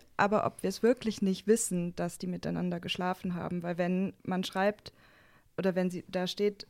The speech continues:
äh, „würde der Mond reingucken“, dann bezieht sich der Konjunktiv ja auf den Mond und nicht auf das, was passiert, oder? Also das, was passiert, passiert, aber der Mond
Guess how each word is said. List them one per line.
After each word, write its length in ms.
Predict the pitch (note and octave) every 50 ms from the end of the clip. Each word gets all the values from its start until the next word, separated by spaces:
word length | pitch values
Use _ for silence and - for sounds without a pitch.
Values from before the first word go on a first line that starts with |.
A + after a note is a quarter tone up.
| - -
äh, 280 | F#3 F#3 F#3 F#3 F3
„würde 340 | F3+ G#3 A3 A3 A3+ A3+ G#3+
der 160 | G#3+ G3 F#3+
Mond 420 | F#3+ F#3+ F#3+ G3 G3 G3+ G3 G3 F#3
reingucken“, 680 | F#3 F#3+ G3+ G#3 - - F#3 F3+ - - G#3 A#3 C4+ C4
dann 140 | F#3+ F#3 F#3
bezieht 280 | F#3 - - G#3+ G#3
sich 120 | - G3+ -
der 120 | - F3+
Konjunktiv 640 | - - G#3 G#3 G3+ F#3+ F#3+ - G3 G3+ G3 - - _ - _ _
ja 180 | F3+ F#3 - D#3+
auf 80 | F#3 -
den 160 | - F3 E3+
Mond 500 | F3+ F#3 F#3 F3 E3 E3 D#3+ - - - - - - - _ - - _ -
und 140 | - F3+ -
nicht 200 | F#3 F3+ F#3+ F3
auf 120 | E3+ -
das, 220 | - E3+ E3+ - -
was 120 | E3 -
passiert, 640 | - E3+ - - - G3 F#3 C#3+ C#3 - - - - - - -
oder? 340 | - E3 F3 F#3+ A3+ C#4+ - - - - - - - - - - _ _ _ _ _ _ _ _ _ _ _ _ _ _ _ -
Also 180 | F#3 F3 F#3
das, 220 | F3+ F#3 F3+ - -
was 120 | F#3 F3
passiert, 360 | - F#3+ F#3 - A#3 A#3 A#3
passiert, 560 | - G3+ F3+ - - A3 A#3 C4 C#4 - - _
aber 260 | - - G3 F#3+ F#3+
der 140 | F#3 F#3 F#3
Mond 560 | F#3+ F#3+ G3+ G#3+ A3+ A#3 A#3+ A#3+ A#3+ - -